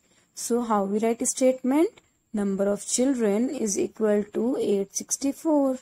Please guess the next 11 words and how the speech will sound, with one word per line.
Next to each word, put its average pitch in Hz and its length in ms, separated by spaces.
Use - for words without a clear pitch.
Children 202 480
went 262 320
on 202 320
a - 160
picnic. 214 680
How 196 260
much? 208 600
You 202 200
see 240 400
in 208 300
that, 208 220